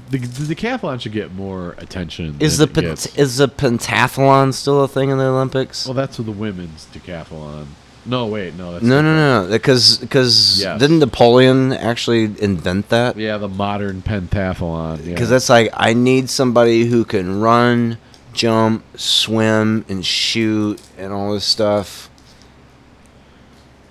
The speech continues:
Speaker 1: Yeah,
Speaker 2: And
Speaker 1: that's
Speaker 2: then
Speaker 1: the
Speaker 2: I
Speaker 1: modern pentathlon. I think they do.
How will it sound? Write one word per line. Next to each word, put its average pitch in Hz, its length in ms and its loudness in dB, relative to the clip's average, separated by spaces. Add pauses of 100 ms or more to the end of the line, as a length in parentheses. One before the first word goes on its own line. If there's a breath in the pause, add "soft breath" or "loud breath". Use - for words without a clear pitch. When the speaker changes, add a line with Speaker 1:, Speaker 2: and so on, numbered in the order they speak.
(460 soft breath)
Speaker 1:
Yeah, 110 320 -2 (100)
Speaker 2:
And 120 160 -4
Speaker 1:
that's 123 60 0
Speaker 2:
then - 80 0
Speaker 1:
the 135 40 0
Speaker 2:
I 131 160 2
Speaker 1:
modern 107 260 -4
pentathlon. 92 680 -8
I 82 80 -10
think 139 280 -10
they 95 120 -6
do. 85 300 -8